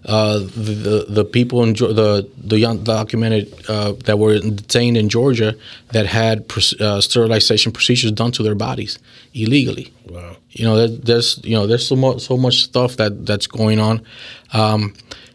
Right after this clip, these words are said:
Speaker 1: and, but one of the things that drew me to, to Vice President Biden is, is his love for his family.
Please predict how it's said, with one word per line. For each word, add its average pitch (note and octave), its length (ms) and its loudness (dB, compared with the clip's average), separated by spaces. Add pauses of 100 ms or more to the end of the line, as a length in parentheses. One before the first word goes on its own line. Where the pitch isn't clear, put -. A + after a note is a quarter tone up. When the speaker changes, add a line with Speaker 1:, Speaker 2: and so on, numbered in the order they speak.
(120)
Speaker 1:
and, A2 260 2
but A#2 280 2
one B2 260 0
of D3+ 80 6
the C#3 80 4
things B2+ 280 2
that G#2+ 180 2
drew A#2 160 4
me A2 140 4
to, G#2 260 0
to G#2+ 200 0
Vice G#2+ 200 2
President G#2+ 380 2
Biden A2 300 0
is, G#2+ 240 2
is G#2 220 2
his G#2+ 160 2
love A2+ 200 0
for A2+ 120 -2
his G2+ 140 -2
family. A2 420 -4